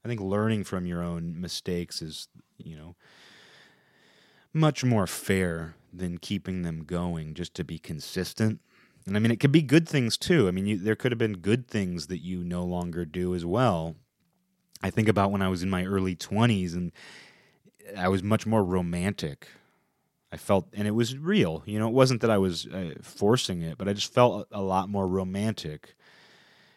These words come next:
And, you know, granted, dating and relationships aren't really a part of my life anymore. But I have had that experience later on where it's like, "Oh, I'm just not as romantic as I was when I was, like, twenty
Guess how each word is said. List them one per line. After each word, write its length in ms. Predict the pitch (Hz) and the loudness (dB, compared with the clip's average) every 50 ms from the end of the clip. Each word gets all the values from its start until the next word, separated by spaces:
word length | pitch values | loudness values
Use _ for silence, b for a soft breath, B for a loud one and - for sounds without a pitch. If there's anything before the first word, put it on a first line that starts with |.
| b b b b b b b | b b b b b b b
And, 760 | 95 95 90 90 90 90 87 87 90 98 101 92 - - - - | -2 0 0 0 0 0 -2 -2 -2 -4 -4 -6 -10 -12 -16 -12
you 120 | - 143 151 | -6 -4 -2
know, 80 | 135 | -2
granted, 460 | 110 107 120 120 120 113 - 95 85 78 | 2 4 6 6 6 4 2 -2 -4 -2
dating 540 | - 92 92 98 95 101 98 92 90 90 | -2 0 0 2 0 0 0 0 0 -2
and 260 | 85 82 82 82 82 76 | -2 -2 -4 -6 -6 -6
relationships 800 | 90 90 87 90 92 90 - - 87 - - 90 82 - - | -4 -4 -2 -2 -2 -4 -4 -6 -8 -6 -6 -6 -6 -4 -4
aren't 180 | 92 90 92 85 | -4 -4 -2 -4
really 240 | 90 90 87 85 82 | -4 -4 -4 -4 -6
a 60 | 80 | -8
part 260 | - - 90 87 85 | -6 -4 -4 -2 -2
of 60 | 85 | -2
my 100 | 85 85 | -4 -4
life 380 | 85 85 87 95 104 104 - 92 | -4 -2 2 2 2 2 0 -2
anymore. 500 | 87 85 82 82 82 82 85 82 78 73 - _ _ _ _ _ _ _ _ _ _ _ _ _ _ _ _ _ _ _ - - | -4 -4 -4 -4 -4 -4 -6 -6 -8 -12 -14 _ _ _ _ _ _ _ _ _ _ _ _ _ _ _ _ _ _ _ -12 -4
But 140 | - 113 117 | 0 4 6
I 40 | 123 | 8
have 140 | 135 135 127 | 8 10 10
had 140 | 139 117 | 8 8
that 120 | 107 117 107 | 8 8 6
experience 540 | 104 - - - 110 104 104 101 98 - - | 6 4 0 2 4 4 4 4 2 0 0
later 380 | 95 98 98 98 87 90 92 | 0 2 2 2 2 2 2
on 240 | 98 104 101 98 92 | 4 4 4 2 2
where 80 | 90 87 | 0 -2
it's 100 | - - | -4 -6
like, 100 | 92 90 | -6 -2
"Oh, 120 | 98 101 | 0 0
I'm 100 | 98 98 | 0 0
just 160 | 98 - - | -2 -4 -2
not 240 | 104 98 98 107 117 | -2 0 0 2 2
as 120 | 117 95 | 2 0
romantic 640 | 85 82 80 73 76 80 87 110 123 - - 87 - 85 | 0 -2 -4 -4 -4 -4 -2 -2 -4 -4 -6 -6 -6 -6
as 100 | 78 80 | -6 -4
I 80 | 80 | -4
was 300 | 80 80 82 82 82 - | -4 -4 -4 -6 -6 -8
when 80 | 80 80 | -8 -10
I 80 | 80 | -10
was, 120 | 78 78 - | -10 -10 -12
like, 220 | 80 76 - _ | -12 -14 -14 _
twenty 500 | - - - 85 196 202 185 73 65 - | -16 -12 -8 -6 -4 -4 -4 -6 -8 -14